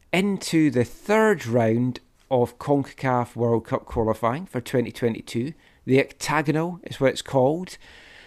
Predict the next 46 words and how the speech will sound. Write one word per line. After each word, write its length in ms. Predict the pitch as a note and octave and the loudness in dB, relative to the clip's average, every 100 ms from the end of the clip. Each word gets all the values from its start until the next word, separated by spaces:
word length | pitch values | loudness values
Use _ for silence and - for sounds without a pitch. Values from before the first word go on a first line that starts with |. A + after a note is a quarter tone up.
| - | -8
It 140 | - D#3 | -2 0
used 160 | E3+ | 0
to 60 | D#3 | 0
be 80 | C3+ | 2
the 100 | A#2 | 2
hex, 560 | - C3 D#3 - - | 2 2 2 0 -8
but 160 | - C3 | -2 0
they've 160 | B2 | 0
expanded 540 | A2 - - A#2 A#2+ A2 | -2 -4 0 0 2 2
it 160 | A2+ | 0
because 680 | - - - B2 A#2 A#2 A2 - | -2 -8 -4 0 2 0 -2 -6
of 500 | B2+ A#2 A2 A2 - | -2 0 0 -4 -10
all 260 | - A#2 A#2 | -6 -4 -2
the, 140 | A2 | -2
the 140 | A#2 G#2+ | -4 -10
covid 380 | - B2 A#2+ A#2 | -6 -4 -4 -4
things. 420 | C3+ C#3 D#3+ - | -4 -4 -6 0
I, 180 | F3+ A3 | 2 2
I 180 | - A#3 | 0 0
like 640 | C#3+ D#3 B3 - - - _ _ - | 4 4 2 -6 -20 -20 _ _ -2
that 140 | C3+ | 0
it's 180 | G2 - | 0 -4
eight 280 | A#2+ A2+ - | -6 -6 -6
teams, 420 | - G#2 F#2+ F#2+ - | -8 -6 -6 -8 -8
actually. 360 | F2+ - - | -8 -6 -6
I 40 | G#2+ | -4
think 160 | A#2 | -2
it, 160 | A#2 A#2+ | -4 -4
it 160 | - C3 | -4 -4
makes 240 | C3 B2 | -4 -4
it 60 | C#3 | -4
a 40 | |
lot 200 | B2 C3+ | 0 0
better. 400 | B2 E3 - G#2+ - - - - | 0 -4 -2 -6 -8 -20 -20 -18
So 120 | - E3 | -6 -2
Canada's 520 | - G#3 A3 F3 C#3 | 2 2 2 0 2
in 300 | B2 D#3+ G#3 _ _ | 2 2 -4 _ _
with 300 | B2+ C3+ B2+ | -2 0 2
the 100 | C3 | -2
big 300 | A2+ D#3 C#3 | 2 2 4
guns, 540 | D3+ D3 D3 D3 D3 - | 4 6 4 -2 -6 -8
the 180 | A2+ A#2+ | -2 0
U 280 | A2+ B2+ | 2 4
S 240 | B2 B2 - | 6 4 0
and 140 | G2 | -4
Mexico. 680 | G#2+ C3+ - B2+ - A#2+ | 0 0 -2 -8 -4 -4